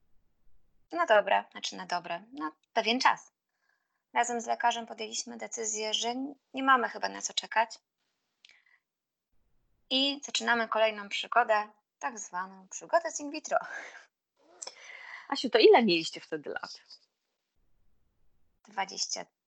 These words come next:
Speaker 1: dwa. Ja miałam. Mój mąż miał dwadzieścia sześć.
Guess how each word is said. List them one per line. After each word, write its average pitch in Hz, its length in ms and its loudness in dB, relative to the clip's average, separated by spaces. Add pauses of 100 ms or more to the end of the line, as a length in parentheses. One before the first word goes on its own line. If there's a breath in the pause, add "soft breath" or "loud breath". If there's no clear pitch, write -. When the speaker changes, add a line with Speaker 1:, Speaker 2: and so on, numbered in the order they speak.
(100)
Speaker 1:
dwa. 180 300 -12 (880)
Ja 190 180 2
miałam. - 380 -14 (280)
Mój 233 140 -6
mąż 226 200 -6
miał 214 100 -16
dwadzieścia 185 320 -10
sześć. - 340 -10